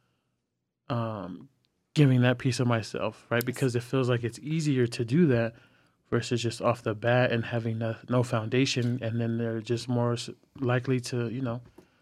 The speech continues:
Speaker 1: it can go left or right.
Speaker 2: They could tune out. They could close up.
Speaker 1: Yep.
Speaker 2: They could
Speaker 1: They can
Speaker 2: mistrust
Speaker 1: feel
Speaker 2: you.
Speaker 1: unsafe.
Speaker 2: They could feel unsafe.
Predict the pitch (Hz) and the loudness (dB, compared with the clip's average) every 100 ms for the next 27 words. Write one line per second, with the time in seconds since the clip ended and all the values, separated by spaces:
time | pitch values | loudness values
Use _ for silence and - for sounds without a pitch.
0 | _ 123 135 123 123 110 - - 110 117 | _ 4 6 8 6 4 -6 -2 0 0
1 | 117 156 175 - - _ _ 147 156 143 | -4 -4 -8 -12 -20 _ _ -4 -2 -2
2 | - 147 147 160 156 - 147 143 127 - | -4 -4 -2 -2 -2 -4 -4 0 0 0
3 | _ - - 147 147 147 156 - - 131 | _ -16 0 2 2 2 0 -2 0 2
4 | 147 143 139 131 - - 135 147 143 160 | 2 2 0 0 -4 -10 0 2 2 4
5 | 151 143 139 131 156 127 131 165 - 175 | 6 8 6 2 4 6 6 4 -2 -2
6 | 175 - 160 185 202 190 170 131 - | -2 0 0 0 -2 -4 -4 -6 -16